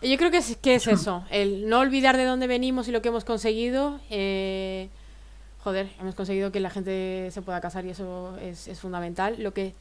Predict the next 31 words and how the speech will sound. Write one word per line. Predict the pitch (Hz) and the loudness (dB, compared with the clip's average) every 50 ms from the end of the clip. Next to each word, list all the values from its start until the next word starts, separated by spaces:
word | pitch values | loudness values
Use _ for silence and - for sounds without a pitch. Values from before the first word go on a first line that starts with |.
| - | -10
tenemos | - 196 190 185 202 196 | -8 -6 -4 -4 -4 -4
que, | - 214 202 202 196 - - | -2 -2 -2 -4 -6 -10 -12
eh, | - 196 185 180 185 - | -10 -8 -8 -8 -8 -8
hacer | - 165 - 202 190 | -10 -8 -6 -6 -4
es | 196 196 190 - - - | -4 -6 -8 -10 -16 -12
no, | 202 196 196 202 214 226 | -8 -6 -4 -2 -2 -4
no | 233 226 214 214 214 | -4 -6 -8 -6 -4
olvidar | 214 220 226 226 220 | -4 0 0 0 0
esas | 214 208 202 | 0 -4 -4
cosas | 202 220 208 226 214 | -4 -2 -4 -2 -2
y | 233 208 | -2 -4
mantenerlas | 190 185 185 180 175 170 185 208 214 185 165 | -4 -4 -4 -6 -6 -6 -6 -6 -6 -6 -8
y | 175 | -8
luchar | 170 160 - 175 | -10 -8 -8 -8
por | 175 190 | -8 -6
mantenerlas. | 190 185 175 175 170 170 185 190 202 180 165 - - - - - - - - - | -8 -8 -8 -6 -6 -6 -6 -6 -8 -10 -10 -12 -18 -20 -20 -20 -20 -16 -8 -2
No | 208 208 | -2 2
pensar | 202 220 214 202 214 226 220 202 | 4 4 2 4 4 2 2 4
que | - 214 202 | 2 2 2
es | 196 - - - - - - - - | 2 -2 -8 -12 -14 -16 -18 -16 -8
simplemente | - 233 214 202 214 208 208 202 208 | -4 -4 -2 0 0 -2 0 -2 -2
por | 202 208 202 | -2 -2 -2
conseguirlas | 214 202 - 208 202 202 196 208 214 220 214 - - - - - - - - | -2 -2 -2 0 0 0 0 0 0 -2 -2 -6 -18 -20 -20 -20 -18 -8 -2
ya | 214 202 | -2 0
se | - 214 | 2 2
van | 208 196 196 196 | 2 2 2 2
a | 190 | 2
mantener | 190 196 190 185 190 185 190 185 185 185 175 180 190 190 | 0 0 0 0 -2 -2 0 0 0 -2 -4 -8 -12 -10
en | 185 175 175 | -8 -6 -4
el | 175 175 170 | -4 -4 0
tiempo. | - 190 190 190 185 208 208 214 | 0 0 0 0 -2 -4 -6 -6